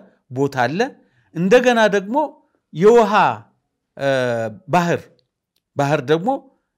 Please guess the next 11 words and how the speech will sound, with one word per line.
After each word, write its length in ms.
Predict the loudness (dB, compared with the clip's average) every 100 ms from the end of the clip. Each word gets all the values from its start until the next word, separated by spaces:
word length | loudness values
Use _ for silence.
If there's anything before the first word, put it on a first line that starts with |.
| _
እንዳለ 320 | -4 0 0 -2
ከ-፣ 240 | -4 -4 -4
ከወንዙ 400 | -2 0 0 -4 -6
በታች 320 | -4 -4 -4
ባህር 260 | 0 2 2
የነበረ 400 | -2 -6 -8 -8
ቦታ 200 | -8 -12 -14
እንደነበረ 500 | -16 -14 -10 -2 -2 -2 -10 _ -14
እንመለከታለን። 880 | -8 -6 -4 -6 -8 -14 -14 -16 -20 _ _ _ _ _ _ _ _ _ _ _ _ _ _
ይሄ 160 | 0 2
አሁን 280 | 4 2 -4